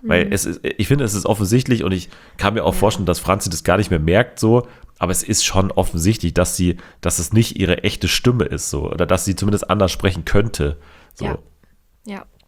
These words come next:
Speaker 2: genau.
Speaker 1: Und vielleicht ist es so automatisiert bei ihr, dass es gar nicht mehr, dass sie da gar nicht drüber nachdenkt, das kann schon sein. Aber trotzdem hat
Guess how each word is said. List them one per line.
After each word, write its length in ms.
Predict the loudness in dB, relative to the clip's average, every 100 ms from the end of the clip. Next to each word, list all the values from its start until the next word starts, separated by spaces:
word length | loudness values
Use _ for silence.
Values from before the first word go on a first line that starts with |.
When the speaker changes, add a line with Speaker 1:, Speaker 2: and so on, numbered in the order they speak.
| _ -8
Speaker 2:
genau. 100 | -6
Speaker 1:
Und 40 | 0
vielleicht 300 | 0 0 0
ist 100 | 0
es 120 | 2
so 100 | 0
automatisiert 640 | 0 0 0 0 2 2 2
bei 80 | 2
ihr, 160 | 2
dass 180 | 2 -2
es 120 | -4
gar 140 | -2 -2
nicht 180 | 0
mehr, 220 | 2 2 0 -12 -12
dass 140 | -6 -2
sie 60 |
da 100 | 0
gar 120 | 2 0
nicht 120 | 0
drüber 140 | 0
nachdenkt, 440 | 4 2 2 0 0
das 100 | -2
kann 140 | -2
schon 120 | -2
sein. 340 | -2 0 0 -2 -10 -20 -20 -20 -18 -18 -18 _ _ -20 -20 -20 _
Aber 180 | -2 0
trotzdem 580 | 2 0 2 0 2 2
hat 240 | -2 -4